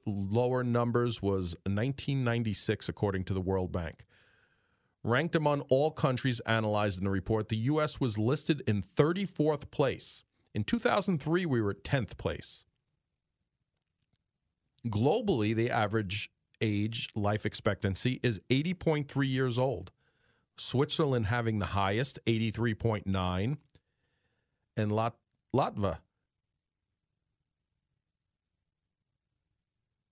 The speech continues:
seventy-three point one. But found that the average life expectancy around the world fell by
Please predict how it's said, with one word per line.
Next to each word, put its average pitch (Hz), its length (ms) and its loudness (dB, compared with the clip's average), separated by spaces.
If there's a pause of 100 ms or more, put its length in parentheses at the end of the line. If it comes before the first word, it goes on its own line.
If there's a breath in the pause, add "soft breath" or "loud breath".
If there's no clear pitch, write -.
(640)
seventy-three 156 560 -2
point 135 260 -2
one. 160 240 -4 (1800)
But 104 160 -4
found 131 320 0
that 120 140 0
the 110 240 -2
average 156 400 0
life 156 260 -2
expectancy 131 640 0
around 135 240 0
the 123 80 2
world 131 440 0
fell 123 320 2
by 107 360 0